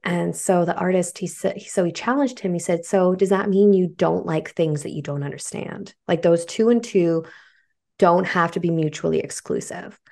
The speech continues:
You cannot understand something and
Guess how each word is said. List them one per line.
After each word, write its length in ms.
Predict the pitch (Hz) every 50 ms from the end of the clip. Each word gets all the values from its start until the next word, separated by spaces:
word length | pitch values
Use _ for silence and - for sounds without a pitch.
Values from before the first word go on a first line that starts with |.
| - - -
You 120 | 226 233
cannot 480 | 226 - 302 247 220 214 202 208 208 -
understand 680 | 190 185 185 165 160 - - - 185 170 170 175 175
something 680 | - - 156 156 156 - - - - - - - 202 208 - _ _ _ _ _ _ _ _ _ _ _ _ _ _ _
and 580 | - 185 175 165 165 160 160 156 156 156 151 -